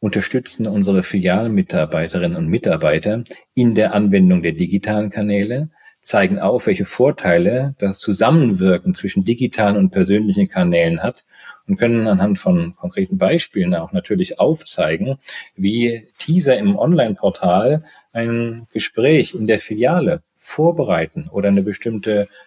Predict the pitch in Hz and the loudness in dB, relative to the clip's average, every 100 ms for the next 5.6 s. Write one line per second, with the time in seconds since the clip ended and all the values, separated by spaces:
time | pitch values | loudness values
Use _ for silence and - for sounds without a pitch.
0 | _ 113 104 101 101 104 120 131 123 - | _ -2 0 2 2 0 0 0 0 -2
1 | 185 - 92 92 87 90 82 87 - 139 | -4 0 0 0 0 0 0 -4 -2 -2
2 | 185 _ _ - - _ - 104 101 123 | -2 _ _ -20 -20 _ -12 -8 -4 -2
3 | 120 - 101 - 117 120 156 95 92 - | -2 0 -2 0 0 2 2 2 0 -4
4 | 92 90 - 92 - 90 80 - 82 80 | -4 -4 0 -2 0 -6 -6 -6 -2 0
5 | 101 123 - - - | 0 -4 -4 -6 -6